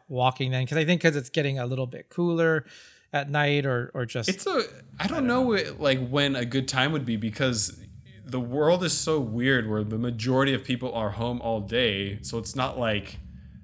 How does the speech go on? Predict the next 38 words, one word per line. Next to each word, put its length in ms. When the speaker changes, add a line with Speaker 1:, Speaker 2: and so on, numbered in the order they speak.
Speaker 2:
you 100
know, 380
normally 540
you 160
would 120
see 200
a 140
flux 420
of 80
people 520
before 640
and 180
after 380
work. 560
Speaker 1:
Right. 200
Speaker 2:
But 100
now 560
that 460
everybody's 540
home, 600
I 160
don't 140
know, 340
there's 220
probably 480
a 80
large 320
percentage 380
of 80
people 240
that 140
are 120
out 320
exercising 720
or 60
riding 280
their 120
bikes, 680